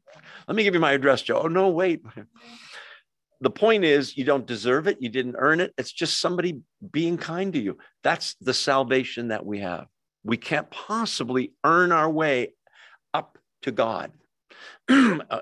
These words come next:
it's like trying to jump to the moon. Anybody see the eclipse the other night? It was pretty cool. Um, you can, some people can jump higher than others. Basketball players can jump really high. Nobody can jump to the moon.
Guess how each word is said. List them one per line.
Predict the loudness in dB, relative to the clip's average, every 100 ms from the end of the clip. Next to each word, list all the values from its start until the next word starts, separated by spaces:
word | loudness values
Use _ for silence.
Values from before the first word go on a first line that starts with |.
| -2
it's | -2 -2 0
like | 0 0
trying | -2 0 0
to | -4
jump | 0 0 0 -4
to | -4
the | 0
moon. | 0 -2 -4 -10 _ -2
Anybody | 0 2 0
see | -2 -2
the | 0 -4
eclipse | -2 -2 -2 -6
the | -4 -2
other | 0
night? | -2 -4 -8
It | _ _ _ _ _ _ _ -8
was | -8
pretty | -4 -4 -4
cool. | -4 -6 -8 _ _ _ -20 -20 -20 -20 _
Um, | 2 2 2 -6 _ -2
you | -2
can, | 0 -2
some | 0 0 0
people | -2 -4
can | -2
jump | -2 0
higher | 0 0
than | 0 -4
others. | -4 -4
Basketball | -2 -2 -2 -2 -2 0
players | -2 -4
can | -4 -4
jump | -2 0
really | 2 2 2
high. | 0 0
Nobody | 0 -2 -2 -8
can | -12
jump | -10 -12 -12
to | -16
the | -12
moon. | -12 -12